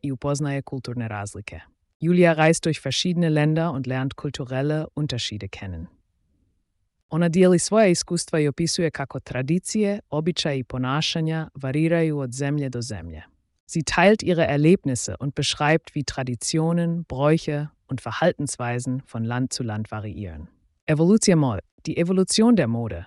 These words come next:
Sebastian, modni designer, razmišlja o promjenama u svijetu mode tijekom desetljeća. Sebastian, ein Modedesigner, reflektiert über die Veränderungen in der Modewelt über die Jahrzehnte.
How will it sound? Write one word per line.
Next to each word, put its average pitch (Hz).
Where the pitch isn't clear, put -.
Sebastian, 214
modni 170
designer, 156
razmišlja 147
o 135
promjenama 151
u 107
svijetu 139
mode 131
tijekom 120
desetljeća. 110
Sebastian, 135
ein 120
Modedesigner, 156
reflektiert 190
über 156
die 139
Veränderungen 165
in 135
der 131
Modewelt 139
über 131
die 117
Jahrzehnte. 104